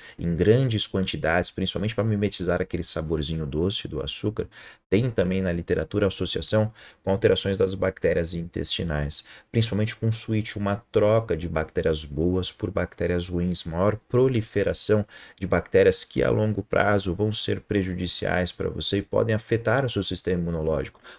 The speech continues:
onde todos aqueles benefícios mostrados relacionados sobre o xilitol anteriormente poderiam ser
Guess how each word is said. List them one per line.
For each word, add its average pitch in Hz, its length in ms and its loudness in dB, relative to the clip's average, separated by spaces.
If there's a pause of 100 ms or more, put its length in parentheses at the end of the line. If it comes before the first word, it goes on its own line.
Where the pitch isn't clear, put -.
onde 117 240 2
todos 151 280 2
aqueles 135 300 2
benefícios 117 560 0
mostrados 98 720 0
relacionados 85 640 0
sobre 85 240 -4
o 80 40 -4
xilitol 90 520 0
anteriormente 85 720 -2 (260)
poderiam 98 300 2 (160)
ser 110 240 0